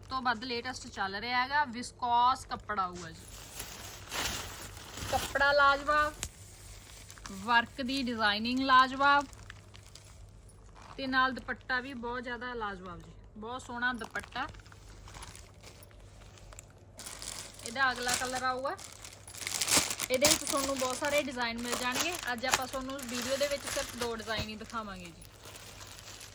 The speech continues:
ਕਿਉਂਕਿ ਫਿਰ ਵੀਡੀਓ ਬਹੁਤ ਜ਼ਿਆਦਾ ਲੰਬੀ ਬਣ ਜਾਂਦੀ ਹੈ।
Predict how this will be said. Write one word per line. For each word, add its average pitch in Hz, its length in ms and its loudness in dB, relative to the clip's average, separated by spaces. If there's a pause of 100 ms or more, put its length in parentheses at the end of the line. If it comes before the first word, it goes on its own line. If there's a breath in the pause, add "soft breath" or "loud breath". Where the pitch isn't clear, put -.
(280)
ਕਿਉਂਕਿ 240 240 -6
ਫਿਰ 269 240 0
ਵੀਡੀਓ 247 300 0
ਬਹੁਤ 247 200 2
ਜ਼ਿਆਦਾ 269 240 2
ਲੰਬੀ 233 300 0
ਬਣ 240 160 -2
ਜਾਂਦੀ 262 340 -2
ਹੈ। 370 80 0